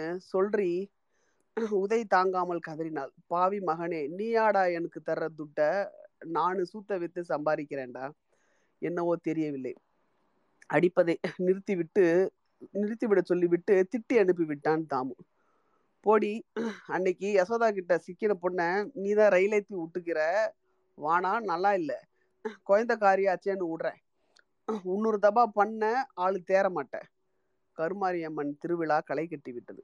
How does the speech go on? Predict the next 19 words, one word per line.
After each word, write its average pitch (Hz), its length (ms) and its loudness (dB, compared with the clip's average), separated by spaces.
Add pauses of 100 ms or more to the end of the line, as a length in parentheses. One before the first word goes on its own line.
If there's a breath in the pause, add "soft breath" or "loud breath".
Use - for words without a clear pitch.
(400)
மூன்று 214 480 2
நாள் 175 300 4
திருவிழா. 147 360 -6 (840)
கூழ்வாற்றலும் 208 800 2
சிரசு 226 460 -2
எடுப்பும் 185 440 -2
மஞ்சள் 190 380 -2
நீராட்டமும் 170 640 0
என 156 160 -6
சேரியே 180 500 -2
அமர்க்களப்படும். 151 760 -6 (600)
தாமுதான் 220 520 0
முன்னிருந்து 190 480 -4
எல்லாவற்றையும் 165 720 -2
நடத்துவது. 139 500 -6 (880)
வண்ண 160 280 0
வண்ண 156 260 2
விளக்குகளும் 156 640 0
அலங்காரமும் 160 680 2